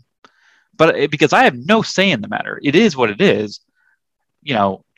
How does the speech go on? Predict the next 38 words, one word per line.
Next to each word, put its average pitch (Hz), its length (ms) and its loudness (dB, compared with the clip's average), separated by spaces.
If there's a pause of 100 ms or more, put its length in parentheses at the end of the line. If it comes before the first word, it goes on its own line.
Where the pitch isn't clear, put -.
(280)
regardless 240 580 2
of - 180 0 (120)
if 165 420 0
he's 170 240 -10
convicted 143 440 -2
of 107 80 -10
a - 40 -10
crime 185 480 2
or 104 120 -12
just - 280 -16 (300)
pays 180 320 0
out 156 120 4
a 110 60 -2
civil 269 280 -2
suit, - 280 -6
at - 160 -4
some 285 180 0
point, 139 260 -2 (200)
he's 190 100 -10
gonna 254 120 0
play 254 140 2
football. - 440 -6 (240)
He's 196 160 -8
too 269 220 2 (100)
good 214 260 -2
not 185 380 0
to. 117 400 -8
And 120 140 -6
I 131 120 -2
know 165 160 -4
it's - 200 -8
sad 165 300 0
to 123 60 -8
say, 131 500 0 (340)
but 143 120 2
in 143 140 0
today's 160 340 -2
world, 156 380 -2